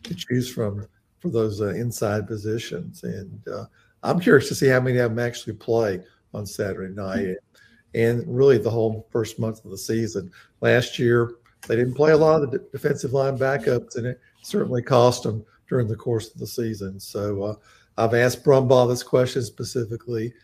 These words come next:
He said he wants to get at least eight to ten guys ready to go. So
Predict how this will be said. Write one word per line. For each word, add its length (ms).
He 60
said 180
he 80
wants 280
to 100
get 280
at 240
least 380
eight 260
to 60
ten 280
guys 540
ready 240
to 80
go. 340
So 460